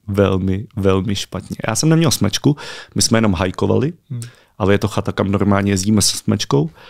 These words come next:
Speaker 1: A měl jsem tam vlastně moronku, všichni, co mě sledujou na Insta, tak budou vědět. To je nejsubmisivnější čuba na světě,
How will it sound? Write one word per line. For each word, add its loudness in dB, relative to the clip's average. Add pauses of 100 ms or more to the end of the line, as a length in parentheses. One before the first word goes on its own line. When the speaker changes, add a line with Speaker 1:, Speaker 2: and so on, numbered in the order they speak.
(380)
Speaker 1:
A 0
měl 4
jsem 0
tam 2
vlastně 0
moronku, 2 (160)
všichni, -4
co 0
mě 2
sledujou 2
na 0
Insta, -2
tak -2
budou 2
vědět. 2 (500)
To 2
je 2
nejsubmisivnější 0
čuba -2
na -2
světě, 0